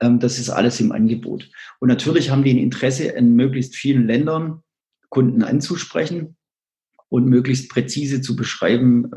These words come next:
was dieses Produkt beinhaltet. Warum präzise? Je präziser das Produkt beschrieben ist, umso geringer sind hoffentlich die Retouren. Ja, also ich stelle jetzt mal eine These auf.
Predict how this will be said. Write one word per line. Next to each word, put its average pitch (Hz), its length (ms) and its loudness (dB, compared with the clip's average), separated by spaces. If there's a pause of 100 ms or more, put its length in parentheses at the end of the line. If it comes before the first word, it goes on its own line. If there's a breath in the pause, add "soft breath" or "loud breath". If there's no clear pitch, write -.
(100)
was - 360 -4
dieses 117 380 -8
Produkt - 720 -10
beinhaltet. - 580 -10
Warum 131 280 2
präzise? 143 680 -2 (480 loud breath)
Je 123 100 2
präziser 131 480 0
das 123 200 0
Produkt 131 340 -2
beschrieben 139 420 0
ist, 131 160 0
umso 117 300 -2
geringer 123 340 0
sind 117 240 -8
hoffentlich 113 320 -2
die - 80 -6
Retouren. 110 540 -2 (260)
Ja, 123 160 -2
also 117 160 -8
ich - 240 -8
stelle 123 200 2
jetzt 120 140 -4
mal 113 60 -2
eine 107 140 -2
These 160 320 0
auf. 143 360 -2